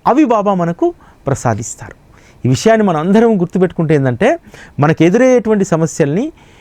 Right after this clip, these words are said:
వాటిని డీల్ చేయడానికి కావలసినటువంటి శక్తియుక్తులను ఇవ్వమని చెప్పి బాబాని అడగాలి. ఎంతసేపు బాబా దగ్గరికి వెళ్ళి, "బాబా, బాబా, బాబా నన్ను బయటపడే," ఇది కాదు.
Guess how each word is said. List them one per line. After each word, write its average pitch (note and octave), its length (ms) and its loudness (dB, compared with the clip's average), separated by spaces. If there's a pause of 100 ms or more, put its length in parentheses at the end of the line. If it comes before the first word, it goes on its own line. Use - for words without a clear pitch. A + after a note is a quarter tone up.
(400)
వాటిని E3 380 0
డీల్ A#3+ 260 4
చేయడానికి G#3+ 400 0
కావలసినటువంటి D#3 1160 -2 (380)
శక్తియుక్తులను A#3 880 0
ఇవ్వమని F3+ 320 0
చెప్పి E3 180 -4
బాబాని C#3+ 340 -2
అడగాలి. G#2+ 300 -8 (420)
ఎంతసేపు B3+ 680 2
బాబా F#3+ 340 0
దగ్గరికి G3+ 320 0
వెళ్ళి, F#3+ 160 2
"బాబా, G3 280 2
బాబా, A3 320 0
బాబా G3 300 -2
నన్ను F3+ 200 -2
బయటపడే," D3+ 460 0 (400)
ఇది A3+ 140 4
కాదు. - 520 -6